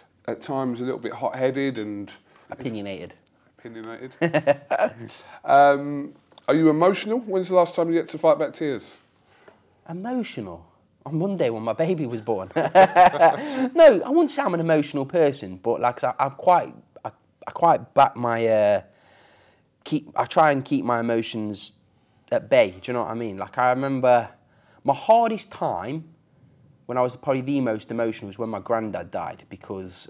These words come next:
Speaker 2: um, he was, do you know you have a head of a family?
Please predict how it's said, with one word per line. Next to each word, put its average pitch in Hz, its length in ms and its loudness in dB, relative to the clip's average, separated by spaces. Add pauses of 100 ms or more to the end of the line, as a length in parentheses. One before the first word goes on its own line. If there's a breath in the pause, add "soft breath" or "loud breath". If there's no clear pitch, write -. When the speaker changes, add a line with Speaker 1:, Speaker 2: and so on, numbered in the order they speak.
Speaker 2:
um, 95 500 -10 (680 soft breath)
he 127 200 -4
was, 117 420 -4 (760)
do 185 100 -4
you - 20 0
know 214 60 4
you 196 120 2
have 170 100 4
a 143 40 -2
head - 400 -2
of 104 80 -16
a 107 60 -10
family? 113 460 -2